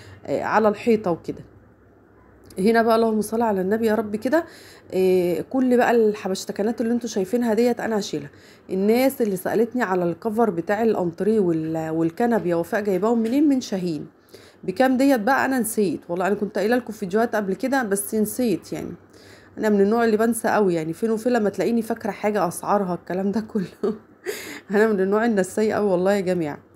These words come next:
فمعلش حقكم عليا والله لو بنسى الاسعار. بس برضك عايزة يعني ألفت نظركم كده لحاجة، مثلا أنا لو، لو جايبة الحاجة ديت من سنة، من كام شهر مثلا، ال-، الأسعار ما بتفضلش زي ما هي، لا بالعكس.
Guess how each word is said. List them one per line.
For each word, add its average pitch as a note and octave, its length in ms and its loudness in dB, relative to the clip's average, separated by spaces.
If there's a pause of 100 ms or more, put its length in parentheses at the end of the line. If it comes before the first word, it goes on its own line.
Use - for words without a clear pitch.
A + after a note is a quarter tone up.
(140)
فمعلش F3 720 -2
حقكم G#3 360 -2
عليا F#3+ 280 2
والله F3+ 360 2
لو F3 220 -2
بنسى G3+ 340 -4
الاسعار. - 520 -10 (800)
بس G3 220 0
برضك C4 300 4
عايزة A#3+ 280 4
يعني G3 340 2
ألفت A#3 280 -4
نظركم A3+ 360 -2
كده B3 180 -2
لحاجة، B3 360 -2
مثلا A#3 400 0
أنا G3 180 2
لو، F#3 100 4
لو F#3 120 2
جايبة A3+ 220 4
الحاجة A3 280 -2
ديت A3+ 320 0
من F#3+ 140 0
سنة، A3+ 420 0
من F#3 180 0
كام F3+ 220 -4
شهر G#3 360 0
مثلا، A#3 320 -2
ال-، G3 460 -6
الأسعار F3+ 760 -2
ما A#3+ 120 2
بتفضلش A3 520 -2
زي A3+ 220 2
ما A3 100 0
هي، D#3 260 -2 (720)
لا - 200 -4
بالعكس. F3 520 -2